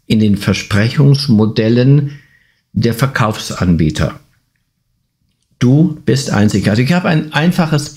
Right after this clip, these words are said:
Beispiel dafür. Dieser Würfel hier, den kennt jeder, so eine Art Zauberwürfel, ja, das heißt, da kannst du alles verdrehen und verschieben.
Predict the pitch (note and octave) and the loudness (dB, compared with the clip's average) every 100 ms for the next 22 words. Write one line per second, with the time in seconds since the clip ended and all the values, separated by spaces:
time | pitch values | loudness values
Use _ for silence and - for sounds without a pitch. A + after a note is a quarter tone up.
0 | - - G#2+ A#2+ - F2+ D#2+ D#2+ - - | -12 -4 -2 -2 -2 0 0 -2 -4 -6
1 | - - - _ - - _ _ _ _ | -6 -10 -20 _ -20 -20 _ _ _ _
2 | _ _ _ D3+ F#3+ D3+ C3 C#3 F#3+ E3+ | _ _ _ 0 2 2 2 2 2 2
3 | F3 G3 B3 - _ _ - _ _ _ | 4 2 0 -8 _ _ -20 _ _ _
4 | A#2 A2 G#2 G2+ F#2 G#2+ D3+ E3+ E3+ - | 0 2 2 2 2 2 2 0 -2 -8
5 | G#3 A3 G#3+ F#2 F#3 F3+ - - - - | -2 2 2 2 0 0 -8 -14 -2 0
6 | D#3 F3 D#3 C#3 D3 D3 C#3+ C#3+ A2 B2 | 2 2 0 2 4 4 2 2 2 2
7 | - - - A2 A#2 A#2+ - - - G#2 | 0 -2 0 2 2 0 -2 -4 0 0
8 | - - - - - - - D3 F3 D#3+ | 0 -4 -2 -4 -2 -2 0 2 2 2
9 | B2 - G2 - D3 D#3+ D#3+ D#3 | 0 -2 -4 0 2 4 4 4